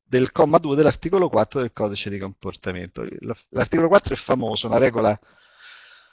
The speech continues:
famosissima, insomma, è quella del, che, mm, del dipendente che non accetta per sé o per altri regali o altre utilità, salvo quelli d'uso di modico valore. Questa penso la conoscano bene quasi tutti, insomma. Ma la seconda parte, diciamo, è sconosciuta ai più.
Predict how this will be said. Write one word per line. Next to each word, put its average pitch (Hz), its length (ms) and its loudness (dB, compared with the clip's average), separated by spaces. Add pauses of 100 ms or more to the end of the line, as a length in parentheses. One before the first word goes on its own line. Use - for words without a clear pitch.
(520)
famosissima, 110 720 0
insomma, 120 240 2
è - 40 4
quella - 240 6
del, 131 200 2
che, - 240 -4
mm, 120 520 -8
del 117 180 -6
dipendente 135 600 2
che 113 100 0
non 117 140 -2
accetta 117 460 0
per 101 140 -8
sé - 180 -6
o 104 40 -4
per 123 220 2
altri 101 360 0
regali 101 480 -2
o 95 60 -4
altre 95 240 -10
utilità, 98 540 -2
salvo 101 460 0
quelli 95 380 -6
d'uso 101 340 -8
di 95 120 -10
modico 98 400 -4
valore. 95 400 -8
Questa 117 240 -8
penso 95 320 -6
la 98 100 -6
conoscano 101 520 -8
bene 98 420 -6
quasi 107 340 -4
tutti, 87 420 -16
insomma. 92 440 -14
Ma 123 160 0
la - 120 6
seconda 175 400 6
parte, 127 400 6
diciamo, 127 340 2
è - 20 2
sconosciuta 127 880 0
ai 117 200 -2
più. 147 340 0